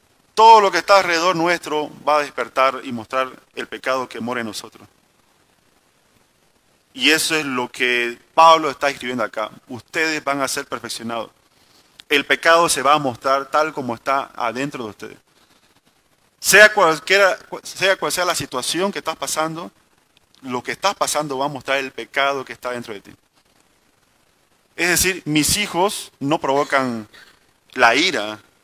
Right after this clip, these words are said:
en mi corazón. Mi esposa no provoca el enojo en mi corazón.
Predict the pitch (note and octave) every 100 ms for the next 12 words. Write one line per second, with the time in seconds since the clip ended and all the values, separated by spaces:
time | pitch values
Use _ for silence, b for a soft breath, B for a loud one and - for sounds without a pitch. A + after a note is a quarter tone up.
0 | _ _ - A2+ D3+ F#3 A3+ G3 - G#2
1 | - _ _ _ _ _ _ _ _ _
2 | _ _ _ _ _ - C3 C3+ C3+ B2+
3 | D#3+ G3+ F3 C#3 C#3+ D3+ B2+ C3+ C3+ C3+
4 | C3 A#2 A2+ C3 B2+ B2+ - G#2+ A2 C#3
5 | C3 G#2+ - G#2